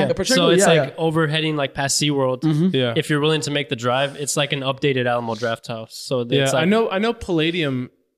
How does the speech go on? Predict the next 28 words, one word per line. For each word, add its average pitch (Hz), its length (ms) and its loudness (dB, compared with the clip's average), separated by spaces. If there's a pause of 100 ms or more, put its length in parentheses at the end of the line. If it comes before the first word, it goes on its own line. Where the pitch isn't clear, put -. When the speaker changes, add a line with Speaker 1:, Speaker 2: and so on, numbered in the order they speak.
(180)
Speaker 3:
uh, 127 360 -2 (140)
has 131 200 -8
that 123 240 -4
V 127 300 -6
I 120 100 -2
P 123 380 -6
eighteen 120 400 -8
and 113 120 -6
up 120 260 -8
one. 127 80 -4
Speaker 1:
Yeah. 131 140 2
Speaker 3:
And 127 160 -10 (400)
it's - 80 -10
kinda 123 240 -6
the 120 80 -6
same 127 260 -8
thing. 135 320 -12 (140)
Speaker 1:
Yeah. 147 400 2
So 151 240 0
it's 165 160 -2
like, 151 340 -4 (140)
it's, - 480 -6 (440)
it 143 60 2
was, 143 280 0
it - 60 -14
was 123 120 -10
pretty 117 200 -10
dope. 117 280 -10